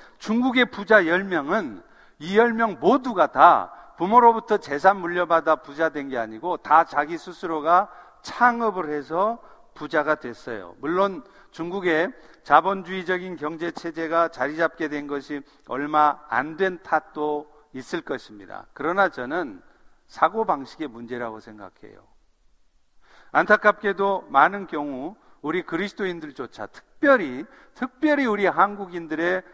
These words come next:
의식 속에는 그런 청지기 의식이 없어요.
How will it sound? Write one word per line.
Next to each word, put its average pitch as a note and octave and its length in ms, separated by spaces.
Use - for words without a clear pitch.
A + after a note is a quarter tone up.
의식 E3+ 320
속에는 C#3 600
그런 F3+ 320
청지기 A#3 560
의식이 D3 640
없어요. A2 580